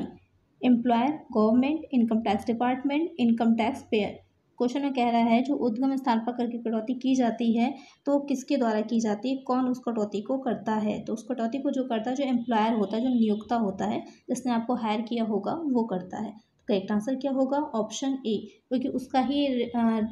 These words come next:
ये लायबिलिटी होती है कि जो भी tax वहाँ पर बन रहा है उसको काट करके वो government के उसमें deposit कर दे।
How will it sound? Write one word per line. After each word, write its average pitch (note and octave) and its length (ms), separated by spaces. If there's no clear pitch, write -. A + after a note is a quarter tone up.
ये A#3 80
लायबिलिटी A3 440
होती A#3 360
है A#3 180
कि B3+ 160
जो A#3+ 140
भी A#3+ 120
tax A3+ 380
वहाँ A#3+ 240
पर A#3 120
बन A#3 260
रहा A3 220
है A#3+ 120
उसको - 300
काट G#3 280
करके G#3+ 260
वो B3+ 140
government A3+ 500
के B3+ 80
उसमें B3+ 340
deposit G#3 400
कर F#3 220
दे। F#3 160